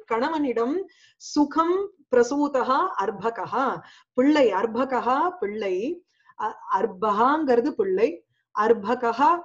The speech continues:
அந்த கப்ரத்தேயம், அல்பார்த்தே கப்ரத்தேயம், குழந்தை அப்படின்னு சொல்றதுக்காக. அர்பாங்கிறது பிள்ளை, அர்பகஹாங்கிறது இன்னும் அந்த கப்ரத்தேயம் போட்டோம்னா, அ, ரொம்ப ஒரு க-, வ-, அம்,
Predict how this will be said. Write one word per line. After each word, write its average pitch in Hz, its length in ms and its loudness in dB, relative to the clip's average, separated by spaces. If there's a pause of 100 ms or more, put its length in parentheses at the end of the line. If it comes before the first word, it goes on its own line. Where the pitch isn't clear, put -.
(140)
அந்த 220 400 -6
கப்ரத்தேயம், 285 760 -4
அல்பார்த்தே 262 540 -4
கப்ரத்தேயம், 208 560 -6
குழந்தை 240 500 0 (400)
அப்படின்னு 233 260 0
சொல்றதுக்காக. 185 560 -4 (160)
அர்பாங்கிறது 247 720 0
பிள்ளை, 220 560 -4 (360)
அர்பகஹாங்கிறது 269 1000 2
இன்னும் 320 360 0
அந்த 254 220 0
கப்ரத்தேயம் 294 540 -4
போட்டோம்னா, 269 600 -2 (580)
அ, 240 360 0 (480)
ரொம்ப 339 400 2
ஒரு 247 360 6
க-, 233 400 4
வ-, 226 400 2
அம், 208 720 -10